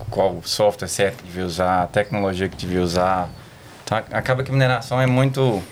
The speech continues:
é bem pequena, então muita empresa, entre dez empresas, não sei, não falo um número, quinze, vinte, mas fica sempre vo-, volta de software daqui, software dali, usa muito software mineração.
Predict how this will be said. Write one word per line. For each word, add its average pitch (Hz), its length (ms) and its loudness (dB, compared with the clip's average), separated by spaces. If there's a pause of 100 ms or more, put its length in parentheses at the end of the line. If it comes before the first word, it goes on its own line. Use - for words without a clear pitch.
é 101 120 4
bem 120 180 0
pequena, 123 400 -2
então 104 180 -2
muita 127 260 2
empresa, 104 580 0 (1300)
entre 104 300 0
dez 123 300 2
empresas, 104 420 -4
não 95 80 -6
sei, 101 260 2
não 87 120 -8
falo 85 220 -2
um 92 60 0
número, 92 240 -2
quinze, 107 360 -2
vinte, 104 340 -4
mas 92 180 -4
fica 110 180 -2
sempre 117 420 0
vo-, 101 340 4
volta 101 400 2
de 95 280 -6
software 104 440 0
daqui, 95 320 0
software 101 400 0
dali, 98 240 0
usa 110 160 0
muito 127 240 2
software 104 360 0
mineração. 92 500 -2